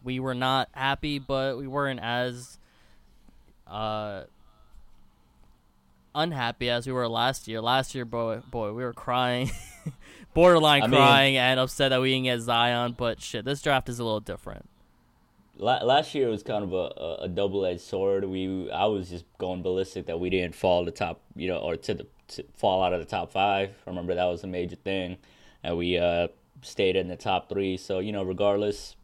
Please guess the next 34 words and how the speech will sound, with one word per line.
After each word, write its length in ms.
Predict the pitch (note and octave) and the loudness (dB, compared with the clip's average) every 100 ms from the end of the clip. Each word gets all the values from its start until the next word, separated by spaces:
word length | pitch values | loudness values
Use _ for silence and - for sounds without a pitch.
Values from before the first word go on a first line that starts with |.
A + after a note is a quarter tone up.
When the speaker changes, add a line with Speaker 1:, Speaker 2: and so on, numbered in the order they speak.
| _ _ _ | _ _ _
Speaker 2:
you, 180 | B2 A2 | -4 0
you 220 | G#2+ B2 | 2 2
and 80 | A#2+ | 4
I, 260 | A2+ G#2 F#2+ | 4 2 0
I 40 | |
feel 180 | - A#2+ | 0 0
like, 240 | A2+ G2+ | 2 2
yeah, 160 | G#2+ A2+ | 4 4
we 140 | A2 | 4
panicked 500 | G2+ A2+ G#2 G#2 G2 | -2 -2 -2 -2 -6
or 80 | G2+ | -4
got 220 | G2 F#2 | -2 -2
sad 320 | - G2+ G2 - | 0 0 0 -2
'cause 160 | F#2 | -6
we 100 | F#2+ | -4
wasn't 320 | G2+ F#2+ F#2 | -2 -4 -4
gonna 160 | F#2 F#2+ | -6 -4
get 180 | F#2+ F#2 | -4 -4
Zion. 600 | G2 G2 F#2+ F#2 F#2 F2 - - - | -4 -4 -4 -4 -6 -12 -20 -20 -8
You 140 | G#2+ G#2+ | -2 2
and 80 | |
I 240 | G#2 G2+ G2 | 6 6 4
both 240 | G2 F#2+ | 4 2
respectively 540 | G#2 - G2+ - G2 G2 | 0 -4 -4 -2 -4 -4
didn't 260 | F#2+ F#2 | -4 -4
really 180 | F#2+ F#2 | -4 -4
know 200 | F2+ F2+ | -4 -6
much 240 | F2 F2+ - | -2 -4 -2
about 260 | F#2+ F2 | -4 -2
Ja 160 | G2+ G2 | 0 0
at 80 | - | -2
the 60 | |
time 360 | - G2 F#2+ G2+ | -6 -4 -4 -6
'cause 420 | - E2+ E2 - | -6 -6 -8 -12